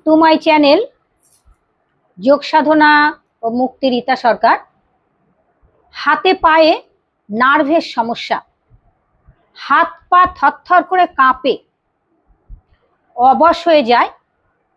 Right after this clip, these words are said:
ঝিঝি ধরে। কোন কোন এক্সারসাইজ করবেন আপনার হাত পায়ের নার্ভের সমস্যা থেকে ভালো থাকবেন?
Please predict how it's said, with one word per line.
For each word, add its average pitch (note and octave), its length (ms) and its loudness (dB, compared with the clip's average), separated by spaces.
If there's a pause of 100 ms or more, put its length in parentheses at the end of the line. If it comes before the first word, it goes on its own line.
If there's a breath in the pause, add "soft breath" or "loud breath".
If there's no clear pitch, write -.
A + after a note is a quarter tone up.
(200)
ঝিঝি A#3 420 -4 (120)
ধরে। G3 220 0 (1300)
কোন F4 200 4 (180)
কোন G4 160 4 (220)
এক্সারসাইজ F4+ 600 0 (140)
করবেন C#4+ 360 2 (760)
আপনার C4 360 0 (200)
হাত C#4 220 -2 (180)
পায়ের D#4+ 300 4 (160)
নার্ভের C#4 420 -2 (100)
সমস্যা D4+ 420 -6
থেকে C#4 140 -8 (120)
ভালো A3 240 -2
থাকবেন? F3+ 300 -4